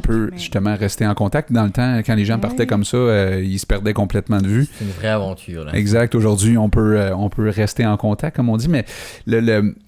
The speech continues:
Speaker 2: là, j-, j'essaie de comprendre aussi que le, le, quand vous avez fait votre périple européen, c'était comme une espèce de rodage pour venir ici en Amérique du Nord. C'est
Speaker 3: Oui.
Speaker 2: comme, c'est un test, à quelque part, parce que votre premier but, c'était de venir en Amérique du Nord.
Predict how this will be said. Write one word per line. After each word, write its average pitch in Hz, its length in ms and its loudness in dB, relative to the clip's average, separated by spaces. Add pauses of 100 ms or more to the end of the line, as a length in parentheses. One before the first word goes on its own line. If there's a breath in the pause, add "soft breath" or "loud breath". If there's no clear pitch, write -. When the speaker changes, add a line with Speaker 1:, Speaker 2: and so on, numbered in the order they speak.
(300)
Speaker 2:
là, 143 400 2 (340)
j-, 113 160 -6 (120)
j'essaie 120 340 0
de 151 80 0
comprendre 143 400 0
aussi 147 180 -2
que 127 260 2 (500)
le, 110 260 2
le, 104 320 0
quand 139 120 0
vous 127 120 0
avez 110 100 2
fait - 140 0
votre - 180 -2
périple 123 460 0
européen, 110 560 2 (840 loud breath)
c'était - 340 0
comme 147 220 0
une 120 140 2
espèce 131 300 2
de 117 100 2
rodage 123 840 0
pour 107 160 0
venir 117 340 -2
ici 113 220 -4
en 127 60 0
Amérique 110 240 -2
du 101 120 -8
Nord. 120 200 -2
C'est 123 120 -2
Speaker 3:
Oui. 98 60 0
Speaker 2:
comme, 147 160 2 (380 loud breath)
c'est - 140 -2
un 117 100 2
test, - 680 -4 (720 soft breath)
à 123 80 -4
quelque - 220 -6
part, 131 160 0
parce 143 160 0
que 147 180 2
votre 131 220 0
premier 185 340 2
but, 139 240 0
c'était 135 240 0
de 113 60 -4
venir 123 160 0
en - 20 0
Amérique 107 240 0
du 101 100 -4
Nord. 98 160 -4